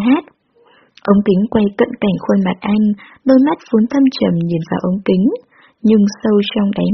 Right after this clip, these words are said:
mắt lại từ từ hiện lên ý cười. Hình ảnh anh cười lên, vừa hiện lên trên màn hình, vô số fan khắp sân vận động bắt đầu reo hò. Đoạn phim vẫn tiếp tục trình chiếu, tiếng hoan hô kích động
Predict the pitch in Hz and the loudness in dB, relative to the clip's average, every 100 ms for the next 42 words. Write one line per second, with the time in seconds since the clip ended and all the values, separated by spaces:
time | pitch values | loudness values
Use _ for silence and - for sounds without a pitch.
0 | 240 370 - - - - 254 220 202 202 | 2 0 -6 -20 -14 -2 0 0 0 0
1 | 185 185 175 170 165 220 - 202 196 190 | 0 0 0 0 -2 -2 0 -2 -2 -4
2 | 175 - 214 180 160 156 _ _ _ _ | -4 0 2 2 0 -4 _ _ _ _
3 | _ _ _ - - 202 196 175 208 220 | _ _ _ -10 0 0 0 -2 -4 -2
4 | 196 180 196 220 220 214 - - - 247 | -2 -2 0 2 0 -2 -8 -14 -2 2
5 | 247 269 269 269 269 247 180 175 175 165 | 2 2 2 2 2 2 0 -2 -2 -2
6 | 160 - - - 214 202 180 175 226 208 | -6 -12 -12 0 0 2 -2 0 -2 0
7 | 202 302 302 - 208 196 190 190 - 349 | 0 -2 -2 -2 0 0 -2 -2 -2 -2
8 | 226 170 - 196 196 180 160 156 180 _ | -2 -4 -2 -2 -2 -2 -2 -4 -8 _
9 | _ _ - 214 208 208 196 190 233 285 | _ _ -4 -2 -2 -2 -2 0 -2 -4
10 | 339 202 196 190 180 - 196 180 254 - | -2 -4 -4 -6 -4 -2 0 2 0 -6
11 | - _ 240 262 277 277 262 262 381 381 | -20 _ 0 2 2 4 2 2 -2 -2
12 | 247 226 | -2 -4